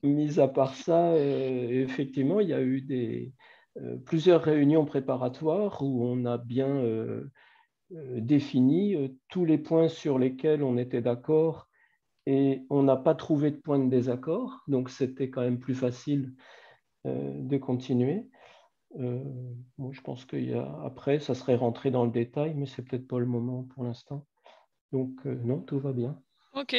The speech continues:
Speaker 2: donc il y a, il y a eu, euh, comme je disais, la lecture des, sauf erreur de ma part, la lecture des statuts, puis des réunions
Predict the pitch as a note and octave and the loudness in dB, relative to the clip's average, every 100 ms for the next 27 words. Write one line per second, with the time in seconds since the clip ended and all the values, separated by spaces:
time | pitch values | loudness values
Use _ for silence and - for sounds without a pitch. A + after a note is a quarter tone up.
0 | B3 A#3+ - A#3+ A#3 B3 A#3+ C4+ C4 A#3 | 0 -2 2 4 4 4 2 2 2 2
1 | A3+ A3 A3 A3+ C4 B3 B3 B3 C#4 B3 | 2 0 -2 -4 -6 -10 -10 -4 2 4
2 | A#3 A#3 - C#4 A#3+ A#3 A#3 A#3+ C#4 - | 4 0 -2 -4 0 0 0 -2 -6 0
3 | B3 B3 A#3+ A#3+ C#4+ C4 A#3 A#3 - B3+ | 0 0 0 2 4 4 2 0 -4 -4
4 | B3 A#3+ A#3 - - D#4+ D4+ - D4 C#4+ | -4 -2 -2 -2 -2 -2 -2 -4 -2 0
5 | B3 A#3+ A#3 A#3 B3+ C#4 | 2 2 0 -2 -4 -6